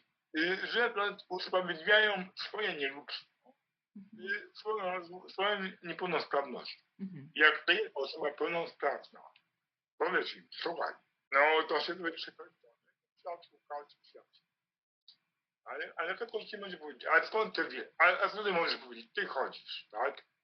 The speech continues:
Speaker 2: Mhm.
Speaker 1: Ale tak naprawdę, no, to jest takie, no, no, dosyć postawa, no,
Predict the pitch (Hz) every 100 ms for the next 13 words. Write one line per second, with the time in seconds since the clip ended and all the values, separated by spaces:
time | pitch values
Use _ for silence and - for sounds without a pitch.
0 | _ _ _ _ _ _ - 196 - 202
1 | 202 - 143 180 196 185 180 170 131 110
2 | 131 147 147 - 156 156 - 143 - 123
3 | 139 147 139 139 139 156 160 - _ _
4 | _ _ _ 123 120 147 - 123 123 151
5 | - 135 123 - 113 110 120 131 139 131
6 | 127 135 151 156